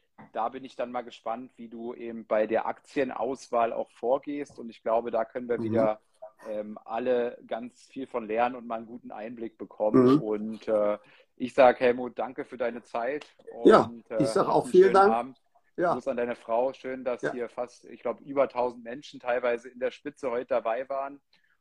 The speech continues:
Speaker 1: Und, äh, ja, ich hoffe, du konntest dem einen oder anderen, ähm, äh,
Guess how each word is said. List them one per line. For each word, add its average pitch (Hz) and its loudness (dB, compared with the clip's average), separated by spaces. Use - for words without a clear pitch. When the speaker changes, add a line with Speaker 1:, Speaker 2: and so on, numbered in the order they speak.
Speaker 1:
Und, 110 -8
äh, 104 -8
ja, 123 -12
ich 135 -10
hoffe, 143 -2
du 131 -6
konntest 135 -6
dem 120 -4
einen 123 0
oder 123 0
anderen, 123 -2
ähm, 110 -8
äh, 107 -10